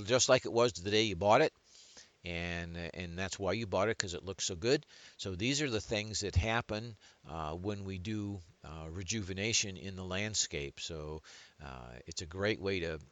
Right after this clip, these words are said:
a great way to begin to prune and, uh, maintain some of our plants. Um, sometimes even very large, older shrubs that have totally out of, out of s-, out of, grown out of their spot or out of,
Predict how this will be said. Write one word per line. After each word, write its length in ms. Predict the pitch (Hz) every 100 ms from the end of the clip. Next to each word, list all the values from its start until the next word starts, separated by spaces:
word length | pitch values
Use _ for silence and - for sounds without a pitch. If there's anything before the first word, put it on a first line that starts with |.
| -
a 40 | 95 90
great 260 | 127 131
way 160 | 110 107
to 80 | 95
begin 300 | 92 101 90
to 60 |
prune 500 | - 127 117 117 120 - - _
and, 400 | - 85 82 82
uh, 220 | 78 76 73
maintain 540 | 87 95 87 117 117
some 200 | - 113
of 140 | 107 107
our 140 | 104
plants. 600 | - 110 110 110 - - - - - - - 87
Um, 360 | 73 71 69 69 73 _ - - -
sometimes 600 | - 127 110 113 113 92
even 460 | 127 107 104 98 92
very 420 | 87 110 104 90 - _ _
large, 560 | 98 98 107 107 104 92 - -
older 420 | 131 151 139 104
shrubs 640 | - 101 90 92 104 - - - _ -
that 180 | 95 87
have 220 | 92 82
totally 440 | 95 135 143 120
out 200 | 101 95
of, 60 | 90 -
out 240 | 90 95
of 140 | 87
s-, 240 | 85 - - - 104 -
out 180 | 98 98
of, 240 | 95 90 98 95
grown 300 | 117 110 87
out 200 | 101 104
of 120 | 90
their 140 | 90
spot 440 | 85 - 110 104 92
or 100 | 92
out 180 | 90
of, 100 | 90